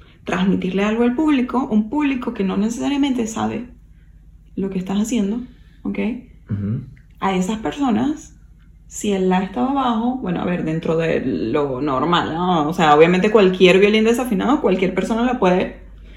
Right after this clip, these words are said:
Speaker 1: pero muchas veces tú cometes errores y yo no me doy cuenta, la
Speaker 2: Claro.
Speaker 1: mayoría del tiempo.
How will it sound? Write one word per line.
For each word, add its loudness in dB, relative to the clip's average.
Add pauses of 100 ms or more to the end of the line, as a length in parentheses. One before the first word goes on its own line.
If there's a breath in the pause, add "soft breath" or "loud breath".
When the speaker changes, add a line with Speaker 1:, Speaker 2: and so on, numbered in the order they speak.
(280 loud breath)
Speaker 1:
pero 6
muchas 4
veces -2 (840)
tú 4
cometes 2
errores -2
y -2
yo -4
no -2
me 2
doy -2
cuenta, 0
la 0
Speaker 2:
Claro. 6
Speaker 1:
mayoría 4
del 0
tiempo. 2